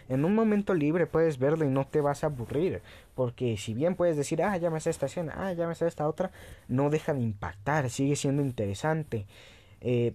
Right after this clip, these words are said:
yo lo digo ahora porque a mí la película me dejó con un buen sabor de boca a pesar de lo oscura que es. Ahora, imagínense que yo la veo cinco veces.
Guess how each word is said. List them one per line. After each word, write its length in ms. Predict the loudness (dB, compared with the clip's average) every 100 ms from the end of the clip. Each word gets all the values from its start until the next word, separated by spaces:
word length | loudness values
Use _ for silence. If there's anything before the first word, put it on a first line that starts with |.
| -4
yo 240 | 0 4
lo 100 | 4
digo 220 | 4 2 4
ahora 320 | 4 2 2
porque 400 | 0 2 0 0
a 80 | 0
mí 100 | 2
la 160 | 0
película 320 | -2 -2 0
me 100 | 2
dejó 200 | 0 -2
con 240 | -2 0 0
un 100 | 2
buen 220 | 0 0
sabor 320 | -2 0 2
de 60 | 2
boca 280 | 0 0 -2
a 80 | -2
pesar 280 | -4 -2
de 100 | 0
lo 80 | 2
oscura 400 | 0 -2 -4 -4
que 240 | -4 0 0
es. 240 | -2 -10 -18 -20 -20 0
Ahora, 260 | 4 4 2
imagínense 920 | 0 2 0 2 4 4 2 2 0 0 -10 -20 -20 -20 -14
que 180 | -4 -2
yo 160 | 2 2
la 120 | 4
veo 180 | 4 2
cinco 360 | 0 -2 0
veces. 440 | 0 0 -4 -14